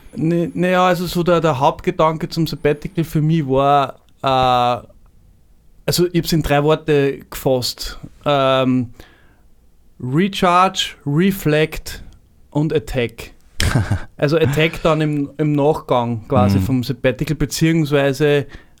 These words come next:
Speaker 1: hat sich das jetzt ausgestellt, dass ich jetzt während dem Sabbatical schon zum Attackieren anfange wieder, in, auf eine gewisse Art und Weise.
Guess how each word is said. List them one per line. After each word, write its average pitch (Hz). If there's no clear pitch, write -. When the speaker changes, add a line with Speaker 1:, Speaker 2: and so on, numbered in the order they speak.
Speaker 1:
hat 127
sich 147
das 147
jetzt 147
ausgestellt, 135
dass 131
ich 135
jetzt -
während 139
dem 135
Sabbatical 120
schon 123
zum 123
Attackieren 117
anfange 117
wieder, 139
in, 147
auf -
eine 131
gewisse 131
Art 110
und 123
Weise. 101